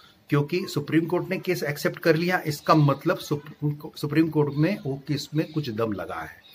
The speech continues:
तो फिर उसका पूरा नीचे के कोर्ट का, ट्रायल कोर्ट का, हाई कोर्ट का, सब जो ड्राफ्टिंग है, ऑर्डर्स है, ये सबका स्टडी करके और जो पिटिशनर ने पॉइंट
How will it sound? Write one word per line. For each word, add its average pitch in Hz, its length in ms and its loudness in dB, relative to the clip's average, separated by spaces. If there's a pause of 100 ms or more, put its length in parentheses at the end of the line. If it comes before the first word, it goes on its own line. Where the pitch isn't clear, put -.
(640)
तो 135 160 -2
फिर 156 120 2
उसका 147 360 -2
पूरा 131 520 0
नीचे 123 340 0
के 156 140 0
कोर्ट 113 260 -2
का, 117 120 -2
ट्रायल 120 480 2
कोर्ट 110 240 -4
का, 104 280 -4 (440)
हाई 123 260 2
कोर्ट 110 280 -2
का, - 440 -6
सब - 480 2
जो 160 140 4
ड्राफ्टिंग 120 520 -2
है, 104 380 -6
ऑर्डर्स 113 500 4
है, 107 160 -2 (420)
ये 123 60 -6
सबका 151 460 -2
स्टडी 147 420 4
करके 123 600 0 (840)
और 143 440 6
जो 170 500 2
पिटिशनर 151 540 0
ने 151 280 2 (380)
पॉइंट 143 420 2